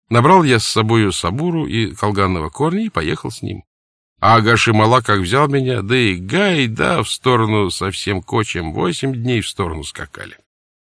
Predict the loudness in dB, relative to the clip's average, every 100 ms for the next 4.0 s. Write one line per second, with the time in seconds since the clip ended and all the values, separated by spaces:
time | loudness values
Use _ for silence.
0 | _ _ 4 6 6 4 2 2 2 -2
1 | -4 -10 -12 _ -20 -10 -6 -6 -8 -10
2 | -12 -10 -12 -14 -18 _ _ _ _ _
3 | -4 0 2 4 2 2 -2 -4 -6